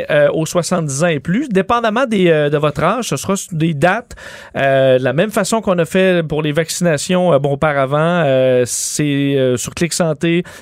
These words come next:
par téléphone, sur le site. On doit par contre avoir laissé six mois entre la deuxième dose et cette troisième dose pour la recevoir.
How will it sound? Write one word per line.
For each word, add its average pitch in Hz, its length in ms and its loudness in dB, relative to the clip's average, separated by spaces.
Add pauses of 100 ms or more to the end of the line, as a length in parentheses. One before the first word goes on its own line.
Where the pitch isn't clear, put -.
par 165 120 -2
téléphone, 175 560 2
sur 175 240 -2
le 170 120 0
site. 175 320 -2 (280)
On 165 160 0
doit 190 300 0
par 170 160 -2
contre 214 300 -2
avoir 165 180 2
laissé 156 320 -2
six - 340 -4
mois 214 340 0
entre 156 180 -2
la 151 100 2
deuxième 165 400 2
dose 180 340 2 (360)
et 262 160 -2
cette 185 260 -2
troisième 160 480 0
dose 156 300 0
pour 151 160 -2
la 143 80 2
recevoir. 135 640 0